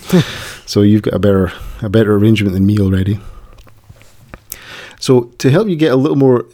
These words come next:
organization into your inbox, we have worked with Sanebox to get you a great deal.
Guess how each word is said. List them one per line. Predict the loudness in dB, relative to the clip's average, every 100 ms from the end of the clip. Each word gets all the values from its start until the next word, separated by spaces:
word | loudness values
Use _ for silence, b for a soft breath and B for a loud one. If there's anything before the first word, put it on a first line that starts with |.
| -4
organization | 0 2 2 2 -2 -4
into | -4 -4
your | -2
inbox, | 0 2 0 -2 -4
we | 0
have | 0 0
worked | -2 -6
with |
Sanebox | -4 0 2 2 0 -4 -12
to | -2
get | -2 0
you | -2
a |
great | 0 0 0
deal. | -2 -4 -4